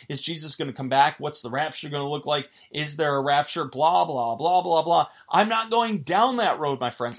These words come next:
I don't go down that road. Certainly, we have our interpretations and our opinions, but I'm not gonna be divisive in nature as it relates to this broadcast.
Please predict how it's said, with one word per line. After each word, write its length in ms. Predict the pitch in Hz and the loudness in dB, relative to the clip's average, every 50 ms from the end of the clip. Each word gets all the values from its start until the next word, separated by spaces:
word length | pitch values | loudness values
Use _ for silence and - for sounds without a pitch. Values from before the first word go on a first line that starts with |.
| - - | -2 -2
I 80 | 208 | -2
don't 500 | 208 185 147 127 - 196 240 247 - - - | -2 -2 -6 0 4 4 4 4 2 -2 -2
go 180 | 190 180 156 | -2 -2 0
down 260 | 131 135 131 127 120 | 0 0 0 0 -2
that 160 | 113 110 87 - | -2 -4 -6 -4
road. 260 | 110 104 98 - - - - - - | -4 -6 -6 -6 -8 -14 -20 -18 -8
Certainly, 420 | - - 202 208 208 190 196 185 | -4 0 0 0 0 0 -2 -2
we 140 | 156 160 156 | -2 -2 0
have 260 | 147 165 160 180 165 | 2 4 4 4 6
our 260 | 165 156 151 139 - - | 4 4 2 2 0 -4
interpretations 880 | 160 143 - 165 160 147 135 - - 170 175 170 - - 156 147 - 101 | -8 -8 -6 -4 -6 -6 -6 -6 -4 -2 -2 -2 -4 -6 -8 -8 -8 -8
and 120 | - 147 | -4 -2
our 120 | 139 135 127 | -2 -2 -2
opinions, 520 | - - 202 208 202 170 147 139 - - - - - - | -4 -6 -6 -4 -4 -4 -6 -6 -10 -12 -14 -20 -6 0
but 100 | 160 180 | 2 4
I'm 140 | 180 226 254 | 4 4 2
not 120 | 240 247 | 0 0
gonna 140 | 240 226 196 | 0 -2 -4
be 80 | 190 180 | -4 -4
divisive 640 | 135 156 139 120 - 156 170 214 208 - 165 139 | -4 -4 -2 2 4 4 4 4 0 -4 -4 -6
in 100 | 139 135 | -6 -6
nature 460 | 139 156 185 196 - - 147 135 - - - - - | -4 -4 -4 -4 -2 -2 -4 -4 -6 -8 -10 -6 -4
as 140 | 165 151 175 | -2 -2 -2
it 100 | 160 135 | -2 -4
relates 420 | 147 143 151 180 190 190 - - | -6 -4 -4 -4 -4 -4 -6 -8
to 280 | - - - 190 202 185 | -8 -6 -4 -2 -2 -2
this 220 | 147 170 170 - | -2 -4 -4 -6
broadcast. 880 | - - 180 185 220 214 185 - 135 113 98 85 - - - - - | -4 0 2 4 4 4 2 0 -4 -6 -4 -6 -8 -12 -16 -18 -18